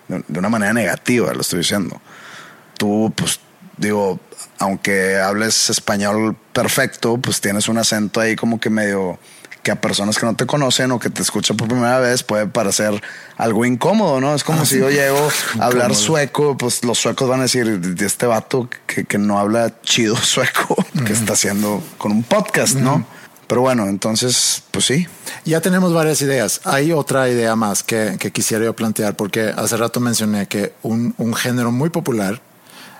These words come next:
Speaker 2: es el de true crime.
Speaker 1: Sí.
Speaker 2: Y otro es de horror. El, el, en la semana pasada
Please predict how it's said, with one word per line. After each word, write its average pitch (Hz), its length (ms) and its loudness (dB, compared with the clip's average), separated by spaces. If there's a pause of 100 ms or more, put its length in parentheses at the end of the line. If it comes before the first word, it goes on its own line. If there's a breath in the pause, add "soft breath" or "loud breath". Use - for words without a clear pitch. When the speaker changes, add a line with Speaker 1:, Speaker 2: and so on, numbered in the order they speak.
(100)
Speaker 2:
es 104 180 0
el 107 60 0
de 110 120 -2
true 107 180 -4
crime. 123 340 0 (320)
Speaker 1:
Sí. 104 260 -2 (320)
Speaker 2:
Y 139 400 0
otro 127 520 0
es 117 180 0
de 117 160 0
horror. 120 460 0
El, 113 260 -4
el, 110 480 0
en 113 140 -2
la 107 80 -2
semana 123 280 0
pasada 131 680 0